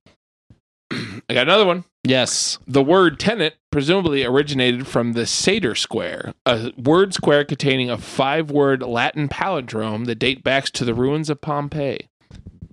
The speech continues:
Speaker 1: The puzzle is a five-by-five square made up of five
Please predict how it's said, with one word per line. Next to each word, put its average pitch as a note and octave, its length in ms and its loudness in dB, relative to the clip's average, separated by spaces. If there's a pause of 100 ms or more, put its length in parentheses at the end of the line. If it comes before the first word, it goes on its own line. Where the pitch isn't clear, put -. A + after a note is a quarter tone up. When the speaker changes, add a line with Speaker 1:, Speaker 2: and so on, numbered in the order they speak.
(360)
Speaker 1:
The A#2 120 0
puzzle F#3+ 480 2
is A#2+ 160 0
a B2 80 2
five-by-five F3 880 0
square A2 500 0
made A#2 200 0
up A#2 180 -4
of A2+ 240 -6
five D#3+ 580 0